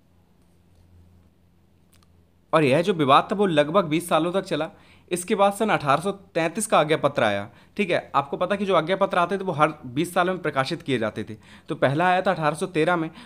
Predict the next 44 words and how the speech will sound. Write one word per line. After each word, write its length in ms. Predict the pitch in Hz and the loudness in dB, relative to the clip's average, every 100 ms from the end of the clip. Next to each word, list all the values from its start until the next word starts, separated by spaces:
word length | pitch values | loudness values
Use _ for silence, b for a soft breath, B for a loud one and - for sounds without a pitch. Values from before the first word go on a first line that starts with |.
| B | B
उसके 240 | 170 - | -10 -6
बाद 300 | 202 156 190 | 0 4 4
जो 340 | 190 220 214 - - _ | 2 0 0 -6 -20 _
आज्ञा 240 | 143 147 196 | -2 -2 -2
पत्र 240 | 202 196 | -4 0
आया, 120 | 180 | 0
वो 100 | 208 | 2
अठारह 240 | 202 156 151 | 0 0 -4
सौ 120 | 185 | -4
तैंतीस 400 | - 165 156 170 | -4 -4 -4 -4
में 100 | 170 | -4
आज्ञा 180 | 135 131 | -2 -2
पत्र 220 | 113 110 | -4 -4
आया, 220 | 98 101 - B B - | -4 -6 -12 B B -6
ठीक 120 | 214 | -2
है। 60 | 180 | 0
सन 180 | 226 220 | 0 0
अठारह 300 | 156 165 196 | 2 0 0
सौ 100 | 226 | -2
तैंतीस 400 | 165 156 214 190 | -2 -2 -4 -4
में 120 | 170 B B B | -8 B B B
कंपनी 340 | 165 156 208 226 | 2 2 2 0
के 100 | - | 2
आज्ञा 360 | 131 135 160 | 2 2 0
पत्र 220 | 190 214 196 | -2 -4 -2
पर 100 | 214 | -4
पुनर्विचार 520 | 160 143 156 170 180 | -2 -2 -2 -2 -2
करने 260 | 180 185 | -2 -4
का 180 | 190 202 | -4 -4
समय 280 | 196 113 131 | -4 -2 0
आया। 280 | 151 147 165 - B B - | 2 2 0 -10 B B -6
ब्रिटिश 200 | 147 214 | -2 0
सरकार 320 | 214 - 208 | -2 0 0
भारत 300 | 165 127 156 | 2 0 0
में 100 | 196 | -4
शिक्षा 280 | 196 143 196 | -6 -6 -6
की 120 | 196 | -2
मंद 300 | 175 139 180 | 0 2 0
प्रकृति 280 | 190 170 165 | -4 -8 -10
से 120 | 185 | -4
अंत-, 320 | 220 147 143 - 135 | -2 -2 -4 -8 -4
अ, 160 | 131 | 0
असंतुष्ट 500 | 156 156 165 165 156 | 0 0 -4 -4 -8
थी, 280 | - 117 101 | -10 -10 -10